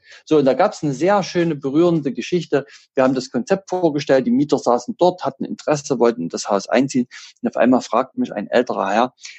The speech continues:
ja, er sei sehr, sehr sparsam, er würde sehr, sehr sparsam leben, ob er denn dann was raus-, ausgezahlt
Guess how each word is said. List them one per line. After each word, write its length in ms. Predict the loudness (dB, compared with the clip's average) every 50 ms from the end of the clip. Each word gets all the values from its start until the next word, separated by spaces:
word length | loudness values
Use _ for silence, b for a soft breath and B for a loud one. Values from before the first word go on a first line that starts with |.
| B B
ja, 180 | 0 2 2 2
er 200 | 4 2 2 2
sei 500 | 2 2 4 4 6 6 4 2 2 -2 _
sehr, 340 | -8 0 2 4 4 4 4
sehr 240 | 2 0 0 0 -2
sparsam, 880 | -4 -8 -6 -4 -2 -2 -2 -2 -2 -2 -4 -2 -2 -2 -2 -4 -4 -6
er 120 | -4 -2
würde 180 | -2 -2 -2 -4
sehr, 260 | -2 0 2 2 2
sehr 220 | 2 0 -2 -2
sparsam 600 | -2 -6 -8 -4 -2 -2 -2 -2 -4 -4 -6 -6 -6
leben, 420 | -4 -4 -4 -4 -4 -6 -6 b b b b b b b b _ -4 _
ob 200 | -2 -2 0 2
er 140 | 2 2 2
denn 220 | 2 2 0 2
dann 220 | 2 2 2 2 2
was 240 | 2 0 0 -4 -4
raus-, 440 | 0 2 2 2 2 0 -6 -12 -4 _
ausgezahlt 680 | -2 -2 -2 -2 -6 -8 -6 -4 -2 0 0 -2 -4